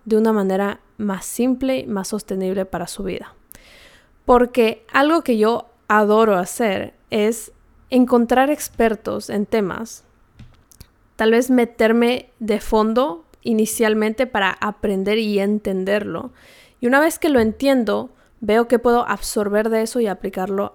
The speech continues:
a mi vida de manera más simple y f-, y fácil. Y así voy encontrando pequeños hacks que mejoran mi vida. Así que eso es lo que les quiero compartir hoy aquí, porque yo no soy experta en salud hormonal.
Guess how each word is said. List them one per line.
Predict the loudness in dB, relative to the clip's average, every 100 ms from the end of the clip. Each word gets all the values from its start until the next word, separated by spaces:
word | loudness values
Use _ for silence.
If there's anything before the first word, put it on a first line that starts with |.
| -6
a | -2
mi | -2
vida | 0 0 -2 -4 -6
de | -6
manera | -4 -2 -4 -4
más | -4 -4
simple | -6 -8 -4 -4 -4 -10 -12 -14 _ _ _ _ -8
y | -8
f-, | -6 -6
y | -4
fácil. | -2 -4 -4 -12 -12 _ _ _ _ _ _ _ _ _ _ -2
Y | 2
así | 2 2 0 0 -2 -6
voy | 2 6 8 8 6 2 -2 -8 _ _ _ _ -2
encontrando | 0 0 0 0 0 0
pequeños | -2 -2 -4 -4 -8 -4
hacks | -4 -6 -16 -18 -16 -6
que | -4
mejoran | -4 -4 -4 -4
mi | -6
vida. | -8 -8
Así | -4 0
que |
eso | 0 2
es |
lo | 0
que | 0
les | -2 -2
quiero | -2 -2
compartir | -2 -4 -4 -8 -4 -2 0
hoy | -2 -4
aquí, | -6 -8
porque | -6 -6 -6 -6 -6
yo | -2 0
no | 0
soy | 0
experta | -2 -4 -4 -4 -4 -6 -8 -6
en | -6
salud | -4 -2 0
hormonal. | 0 0 0 -2 -4 -8